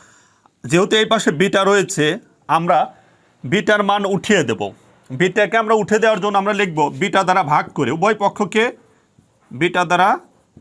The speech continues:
ভাগ করে, তোমরা লিখে নেবে বিটা দ্বারা ভাগ করে। ওকে, বিটা দ্বারা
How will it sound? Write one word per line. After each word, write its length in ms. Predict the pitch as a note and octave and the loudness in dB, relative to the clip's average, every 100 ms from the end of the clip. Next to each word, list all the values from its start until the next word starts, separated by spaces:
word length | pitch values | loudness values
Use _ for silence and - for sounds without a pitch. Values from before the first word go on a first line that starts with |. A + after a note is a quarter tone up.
| _ - - A2 | _ -20 -8 -2
ভাগ 160 | D#3+ E3+ - | -2 -2 -4
করে, 140 | A#2+ A#2 | -4 -4
তোমরা 160 | F3 F3 | -2 0
লিখে 160 | E3+ F3 D3 | 0 -2 -4
নেবে 160 | A#2+ C3 C3+ | -4 -4 -4
বিটা 200 | D#3+ E3 | -2 -2
দ্বারা 180 | D#3+ D3+ F3+ - _ _ _ _ _ _ _ - | 2 2 2 -2 _ _ _ _ _ _ _ -18
ভাগ 380 | A2+ D3 C#3+ C#3+ - _ _ D3 | -2 2 2 0 -4 _ _ -2
করে। 220 | C#3+ F#2+ - _ _ _ _ _ _ _ - _ _ _ _ - | 0 -2 -8 _ _ _ _ _ _ _ -20 _ _ _ _ -8
ওকে, 140 | A#2 B2 C#3 | -6 -6 -6
বিটা 180 | G#3+ A3+ | -4 -2
দ্বারা 160 | A3+ | 0